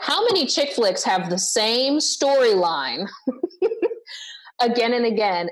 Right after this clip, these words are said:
And you might be watching that thinking, "This is ridiculous. I know what's gonna happen next. This is boring." Well, imagine if life was that way.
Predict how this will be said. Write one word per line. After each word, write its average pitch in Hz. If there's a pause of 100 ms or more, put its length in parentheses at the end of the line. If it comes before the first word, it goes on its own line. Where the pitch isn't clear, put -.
And 220
you 339
might 339
be 262
watching 240
that 185
thinking, 190
"This 381
is 240
ridiculous. 185
I 170
know 190
what's 320
gonna 202
happen 220
next. - (1300)
This 339
is 196
boring." 185 (760)
Well, 247 (440)
imagine 262
if 392
life 494
was 196
that -
way. 127